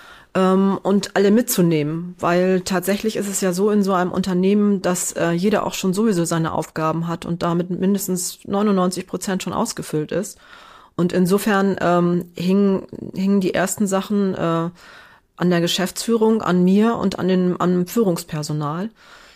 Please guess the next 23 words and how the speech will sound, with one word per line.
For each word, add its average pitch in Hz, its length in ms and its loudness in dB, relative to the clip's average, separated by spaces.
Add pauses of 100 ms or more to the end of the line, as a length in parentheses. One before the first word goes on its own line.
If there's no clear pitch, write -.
(120)
So, 190 180 -2
und, 175 220 0
äh, 165 400 0
dann 208 460 2 (760)
muss, 190 280 0
also 175 240 2
mein 180 480 2
Ding 196 180 2
ist - 180 -2
ja 185 140 0
auch, 165 320 -4
äh, 175 320 2
Strategie, 185 600 0
strategisch 190 600 0
vorgehen, 226 720 2
erstmal 196 460 0
einen 175 100 2
Plan 180 360 0
machen, 233 320 0
wirklich 190 280 -2
über 175 220 0
Weihnachten, 190 540 0
Neujahr, 208 460 2